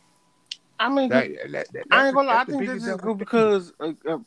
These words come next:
Speaker 1: penis is different from a damn vagina. Something gotta go in a
Speaker 2: That's what
Speaker 1: vagina
Speaker 2: I
Speaker 1: for
Speaker 2: be
Speaker 1: them to
Speaker 2: saying.
Speaker 1: be
Speaker 2: That's
Speaker 1: cons-
Speaker 2: why. That's, that's one of my points. That, that's one of my points. That's why I say women should not be out here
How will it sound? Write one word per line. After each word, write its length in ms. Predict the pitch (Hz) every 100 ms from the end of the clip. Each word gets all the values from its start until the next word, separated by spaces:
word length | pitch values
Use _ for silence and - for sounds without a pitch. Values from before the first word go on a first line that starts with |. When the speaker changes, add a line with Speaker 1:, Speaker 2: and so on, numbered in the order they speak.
| -
Speaker 1:
penis 360 | 226 220 208
is 100 | 196
different 380 | 185 214 208 202
from 160 | 202 196
a 40 |
damn 400 | 190 226 226 220
vagina. 480 | 208 202 254 247 180 - _ _ _
Something 300 | - 196 208
gotta 200 | 208 196
go 160 | 180 175
in 200 | 190 208
a 40 |
Speaker 2:
That's 40 | 190
what 100 | 170
Speaker 1:
vagina 240 | 180 180
Speaker 2:
I 20 |
Speaker 1:
for 100 | 240
Speaker 2:
be 0 |
Speaker 1:
them 140 | 175 170
to 60 |
Speaker 2:
saying. 120 | 320
Speaker 1:
be 80 | 339
Speaker 2:
That's 200 | 214 311
Speaker 1:
cons- 20 |
Speaker 2:
why. 160 | 233 202 - _
That's, 220 | 202 240 -
that's 220 | 208 -
one 100 | -
of 60 | 220
my 100 | 202
points. 380 | - 254 240 - _ _ _ _ _ _ _ _ _ _ _ _ -
That, 140 | 147 -
that's 180 | 214
one 180 | 214 202
of 60 | 202
my 120 | 196
points. 480 | - 226 196 131 _
That's 220 | - 190 208
why 260 | 185 185
I 40 | 196
say 380 | - 180 156 - _ 110
women 460 | 151 196 214 220 202 _
should 260 | 190 135
not 280 | 147 165 180
be 200 | 175 165
out 220 | 147 143
here 200 | 160 165